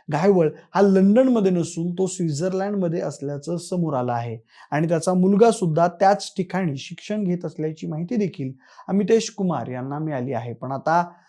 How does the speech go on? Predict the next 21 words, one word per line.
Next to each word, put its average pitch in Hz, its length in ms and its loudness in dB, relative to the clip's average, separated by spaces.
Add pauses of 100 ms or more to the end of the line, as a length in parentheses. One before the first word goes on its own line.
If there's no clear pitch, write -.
(320)
अहिल्यानगर 233 520 6
पोलीस 220 360 2
दलाचे 196 440 4
अधीक्षक 180 480 -2
सोमनाथ 165 460 -4
घारगे 147 360 -4
यांनी 143 320 -6
एका 160 160 -4
वृत्तवाहिनीशी 202 760 2
बोलताना 165 460 0
धक्कादायक 147 640 -4
माहिती 147 380 -6
दिली 127 120 -6
आहे. 117 360 -10 (280)
घायवळ 190 280 6
यानं 226 220 6
पासपोर्ट 226 580 2
व्हेरिफिकेशनसाठी 185 1080 -2 (380)
अहिल्यानगर 226 540 6
शहरातील 202 560 0
माळीवाड्यातील 180 800 2